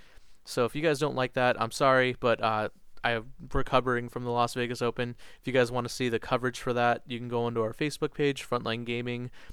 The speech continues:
or you can go to the blog post, frontline gaming dot org. You can go on Twitch. There's a ton of coverage. You can find it all over. You can go to Mini Wargaming. They have coverage there.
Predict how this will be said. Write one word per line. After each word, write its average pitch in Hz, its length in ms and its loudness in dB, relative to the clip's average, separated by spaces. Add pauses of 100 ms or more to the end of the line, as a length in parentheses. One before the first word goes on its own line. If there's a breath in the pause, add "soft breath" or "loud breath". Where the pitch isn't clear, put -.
(140 loud breath)
or 123 160 2
you 120 60 -4
can 127 100 -6
go 120 160 2
to 117 100 -4
the 110 120 -4
blog 117 300 4
post, 123 220 0
frontline 113 300 -4
gaming 110 240 -6
dot 107 180 0
org. 139 300 0
You 120 100 -4
can 113 120 -8
go 110 100 -2
on 107 140 -4
Twitch. - 420 -2 (360 loud breath)
There's 120 280 -2
a - 60 -16
ton - 260 -2
of 139 80 0
coverage. 131 300 2
You 123 60 -6
can 123 120 -10
find 120 160 0
it 117 80 -4
all 123 200 4
over. 120 220 0
You 113 80 -4
can 117 120 -8
go 113 40 -2
to 113 80 -2
Mini 135 220 -2
Wargaming. 135 500 -2
They 120 80 0
have 120 140 2
coverage 127 320 -2
there. 127 260 0